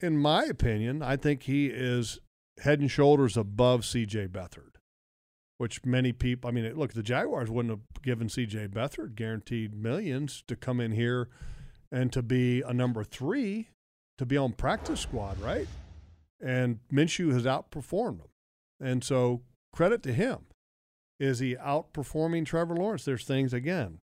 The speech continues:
that Trevor Lawrence can do that Minshew cannot just do. But, but Gardner Minshew is playing very well, and he has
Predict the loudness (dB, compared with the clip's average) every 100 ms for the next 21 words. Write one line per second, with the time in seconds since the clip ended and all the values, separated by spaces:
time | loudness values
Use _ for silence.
0 | -10 -4 0 0 2 0 0 -4 -4 0
1 | 0 -2 -6 -6 -6 -6 -4 -2 -4 -6
2 | -8 -6 -6 -4 2 2 2 _ -2 -2
3 | -2 -10 -20 _ _ _ _ _ _ _
4 | 4 4 6 4 4 6 6 4 2 4
5 | 6 6 2 0 -8 _ -2 2 2 2
6 | 0 0 2 2 2 0 -2 -8 _ _
7 | _ _ 0 4 4 4 2 2